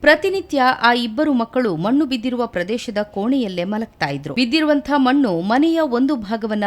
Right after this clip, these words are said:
ಸಂಪೂರ್ಣ ಆವರಿಸಿದ್ದು, ಅದನ್ನು ತೆರವು ಮಾಡಿದ್ರೆ ಹೆಚ್ಚಿನ ಕುಸಿತದ ಆತಂಕ ಎದುರಾಗಿದೆ. ಮನೆ ಮಂದಿಯನ್ನ ಬೇರೆಡೆಗೆ ಸ್ಥಳಾಂತರಗೊಳಿಸಲಾಗಿದ್ದು, ಮನೆಯ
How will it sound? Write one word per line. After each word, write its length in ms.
ಸಂಪೂರ್ಣ 540
ಆವರಿಸಿದ್ದು, 720
ಅದನ್ನು 360
ತೆರವು 360
ಮಾಡಿದ್ರೆ 500
ಹೆಚ್ಚಿನ 520
ಕುಸಿತದ 580
ಆತಂಕ 400
ಎದುರಾಗಿದೆ. 680
ಮನೆ 240
ಮಂದಿಯನ್ನ 540
ಬೇರೆಡೆಗೆ 540
ಸ್ಥಳಾಂತರಗೊಳಿಸಲಾಗಿದ್ದು, 1300
ಮನೆಯ 380